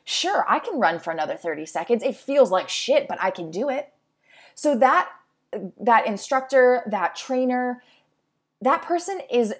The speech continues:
just reminding you of your greatness in the physical way of, "Yes, I can do these high knee sprints. Yes, I can lift this weight. Yes, I can do another push-up. I might be shaking.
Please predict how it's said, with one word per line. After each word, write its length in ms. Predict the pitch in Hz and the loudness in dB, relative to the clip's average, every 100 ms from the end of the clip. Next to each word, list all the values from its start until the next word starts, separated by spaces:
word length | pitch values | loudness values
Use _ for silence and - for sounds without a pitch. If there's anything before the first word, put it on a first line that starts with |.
| 220 | -8
just 380 | - 277 285 | -4 -4 -2
reminding 480 | 285 220 214 330 349 | -2 0 0 0 -2
you 120 | 240 | -2
of 140 | - 202 | 0 -2
your 80 | 202 226 | -2 0
greatness 400 | 262 208 202 - | 0 0 -6 -8
in 260 | - 254 254 | 4 4 6
the 100 | 208 | 2
physical 580 | - - 339 302 180 165 | -2 -6 -4 -4 -2 0
way 380 | 160 - 214 208 _ _ _ _ - | 0 -4 -12 -20 _ _ _ _ -4
of, 160 | - 202 | 2 2
"Yes, 440 | 196 247 180 - - | 4 2 2 -2 0
I 120 | 214 | 0
can 120 | 233 | 0
do 120 | 226 214 | -2 0
these 160 | 185 | -4
high 140 | 196 180 | -4 -4
knee 140 | 175 | -4
sprints. 380 | 165 175 165 175 | -6 -6 -6 -6
Yes, 480 | 185 247 196 - - - - | 2 4 4 0 -10 -8 -2
I 40 | 226 | 0
can 180 | 247 | 0
lift 220 | 220 180 180 | 0 -2 -2
this 180 | 170 | -6
weight. 220 | 202 175 - | 2 2 2
Yes, 340 | 190 254 214 - | 6 8 6 2
I 100 | 226 | -4
can 140 | 269 | -2
do 100 | 233 | -2
another 220 | 196 165 165 | 0 0 -2
push-up. 240 | 180 175 175 | -4 -4 -2
I 80 | 208 | -2
might 200 | 214 196 | 0 -2
be 100 | 185 | -4
shaking. 540 | 170 - 240 254 311 | -8 2 0 2 -6